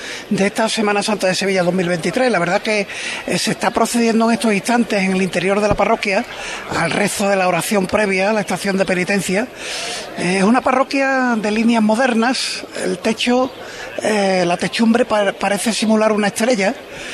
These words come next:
eh, un edificio de ladrillo visto, de líneas modernas, como digo, puertas pequeñas, tan pequeñas que el, el paso del Señor de la Bendición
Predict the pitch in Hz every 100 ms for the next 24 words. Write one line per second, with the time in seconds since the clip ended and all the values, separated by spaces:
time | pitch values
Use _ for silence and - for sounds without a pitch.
0 | 679 - - - - 180 170 156 180 214
1 | 196 - 226 - 208 202 185 180 202 208
2 | 233 226 - 214 285 - - - - -
3 | - - - - 180 180 220 233 220 226
4 | 214 220 202 214 233 254 196 214 - 185
5 | 214 185 262 220 165 - 196 190 185 -
6 | 233 269 254 220 196 180 175 - 175 -
7 | 247 - 254 311 359 - - 185 175 -
8 | 185 196 202 202 196 202 190 - 220 208